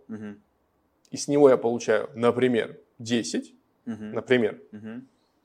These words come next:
Speaker 2: то говоришь так, а теперь я могу в четыре раза больше вложить.
Speaker 1: Мгм.
Speaker 2: Сколько я получу?
Speaker 1: Сорок,
Speaker 2: Теоретически
Speaker 1: ну.
Speaker 2: плюс-минус
Speaker 1: Ну,
Speaker 2: там
Speaker 1: сорок.
Speaker 2: икс четыре, например. Пожалуйста.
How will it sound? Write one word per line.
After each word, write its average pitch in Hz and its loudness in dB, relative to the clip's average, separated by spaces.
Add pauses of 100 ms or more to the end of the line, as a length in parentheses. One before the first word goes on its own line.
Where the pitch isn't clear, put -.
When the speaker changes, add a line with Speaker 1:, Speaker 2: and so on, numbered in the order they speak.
(160)
Speaker 2:
то - 0
говоришь 131 4
так, - -2
а - -6
теперь 143 2
я 131 2
могу 123 -4
в 117 -16
четыре 147 -2
раза 123 2
больше 117 -2
вложить. - -16 (600)
Speaker 1:
Мгм. 95 -20
Speaker 2:
Сколько 110 0
я 113 0
получу? - -14
Speaker 1:
Сорок, - -20
Speaker 2:
Теоретически 139 4
Speaker 1:
ну. - -2
Speaker 2:
плюс-минус 135 0
Speaker 1:
Ну, 139 -14
Speaker 2:
там 107 -2
Speaker 1:
сорок. 98 -12
Speaker 2:
икс 131 -6
четыре, - -14
например. 104 -8 (420)
Пожалуйста. 110 -10